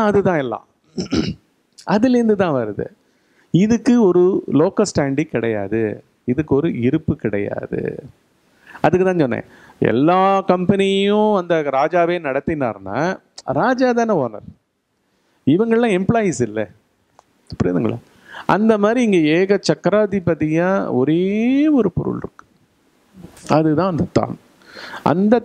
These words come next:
தன்னை அறிதலே மனித பிறவியின் லட்சியம் அப்படின்னு போட்டு, எனக்கு இது சின்ன வயசுலேருந்தே, எனக்கு பன்னெண்டு வயசுலேருந்தே இது வந்து சகஜமா வந்து இதுதான் important, இதை தான் வந்து ஒவ்வொரு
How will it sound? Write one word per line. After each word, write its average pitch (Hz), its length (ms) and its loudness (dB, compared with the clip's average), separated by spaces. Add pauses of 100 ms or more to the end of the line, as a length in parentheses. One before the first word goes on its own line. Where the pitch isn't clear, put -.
தன்னை 170 280 2 (120)
அறிதலே 165 420 2 (380)
மனித 135 200 0 (120)
பிறவியின் 123 520 -2
லட்சியம் 117 500 -2 (280)
அப்படின்னு 127 400 -2
போட்டு, 117 220 -2 (840)
எனக்கு 202 220 0 (180)
இது 170 100 2 (100)
சின்ன 175 180 2
வயசுலேருந்தே, 156 460 0
எனக்கு 127 200 -4
பன்னெண்டு 120 280 -2
வயசுலேருந்தே 110 500 -4
இது - 100 -4 (100)
வந்து - 180 -4 (1000)
சகஜமா 147 500 2 (120)
வந்து 127 200 2 (160)
இதுதான் 127 400 0
important, 123 720 -4 (280)
இதை 107 140 0 (100)
தான் 165 200 -2
வந்து 120 200 -2 (400)
ஒவ்வொரு 147 400 2